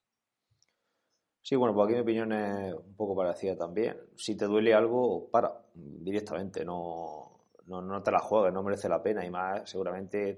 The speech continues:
puedes hacer otras cosas, entonces no merece la pena. Visita un fisio, visita un redactador, visita un, un biomecánico, visita un experto en, en ese tema y a partir de ahí ya, pues,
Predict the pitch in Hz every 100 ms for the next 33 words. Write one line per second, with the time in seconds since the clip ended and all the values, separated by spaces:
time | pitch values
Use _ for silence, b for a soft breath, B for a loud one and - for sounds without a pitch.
0 | - 101 98 92 - 90 82 - 113 117
1 | 87 92 101 101 104 104 98 87 92 82
2 | - b b b - 117 120 113 104 143
3 | 139 127 120 113 117 107 101 - 107 117
4 | 110 110 107 101 101 85 92 107 101 98
5 | 113 110 110 101 110 107 - 117 110 113
6 | 107 104 101 101 - _ - 101 - 95
7 | 113 120 127 B B B B _ _ -
8 | 110 101 92 107 107 101 104 98 101 95
9 | 92 87 82